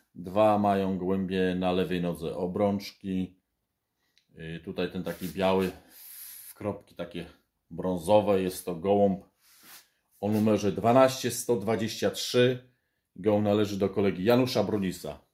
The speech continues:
Ten taki tutaj bez pasów, płowy na dalszym planie. Najprawdopodobniej samczyk.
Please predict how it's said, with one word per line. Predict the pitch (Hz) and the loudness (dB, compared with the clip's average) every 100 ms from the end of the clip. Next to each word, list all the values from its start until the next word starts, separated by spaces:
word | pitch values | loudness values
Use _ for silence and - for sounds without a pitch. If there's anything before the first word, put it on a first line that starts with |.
| _ _ _ - - - _ _ _ _ - | _ _ _ -20 -20 -20 _ _ _ _ -12
Ten | 95 92 | -10 -8
taki | 90 - | -10 -12
tutaj | - 90 87 | -10 -8 -6
bez | 85 - | -8 -6
pasów, | - 98 - - | -2 -2 -4 -14
płowy | - 98 98 101 95 - _ _ _ - | -12 -6 -4 -4 -4 -8 _ _ _ -12
na | |
dalszym | 90 98 92 90 | -4 -4 -4 -12
planie. | 85 98 98 98 92 - _ _ _ | -8 -6 -4 -4 -8 -12 _ _ _
Najprawdopodobniej | 87 85 87 87 90 90 90 92 85 _ _ _ _ _ _ _ | -16 -14 -14 -10 -6 -6 -6 -8 -10 _ _ _ _ _ _ _
samczyk. | - 110 107 107 104 98 - | 0 2 2 -2 -6 -8 -12